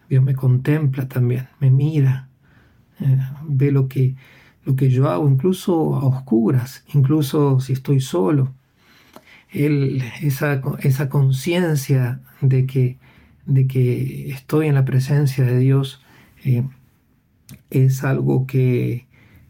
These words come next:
que nos ayuda, que nos ayuda muchísimo. Eh, San Ignacio va a decir que es uno de los preámbulos, es decir, una de las cosas preparatorias, ¿no? Eh, en esta meditación,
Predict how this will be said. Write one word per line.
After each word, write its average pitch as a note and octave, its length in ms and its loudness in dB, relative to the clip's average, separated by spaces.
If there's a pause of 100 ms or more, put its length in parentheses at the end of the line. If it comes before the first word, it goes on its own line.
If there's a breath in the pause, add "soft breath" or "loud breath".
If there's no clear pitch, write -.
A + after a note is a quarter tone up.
(260 soft breath)
que - 160 -2
nos B2 220 2
ayuda, B2+ 760 0
que C3+ 80 -2
nos B2 180 2
ayuda B2+ 500 0
muchísimo. C3 720 0 (560 loud breath)
Eh, C3+ 140 0
San C3 180 0
Ignacio C3+ 380 0
va C3+ 60 2
a - 20 2
decir C3+ 260 0
que D3 120 0
es C3+ 160 0
uno D3 180 2
de C#3 80 4
los B2+ 160 0
preámbulos, C3 920 0
es C3+ 80 0
decir, C3+ 220 0
una C#3+ 120 2
de C#3 60 0
las C3 100 0
cosas C3+ 320 -4
preparatorias, C3 1080 -2
¿no? - 260 -4 (640 loud breath)
Eh, A#2+ 360 -2
en C3+ 120 2
esta C3 220 0
meditación, C#3 720 0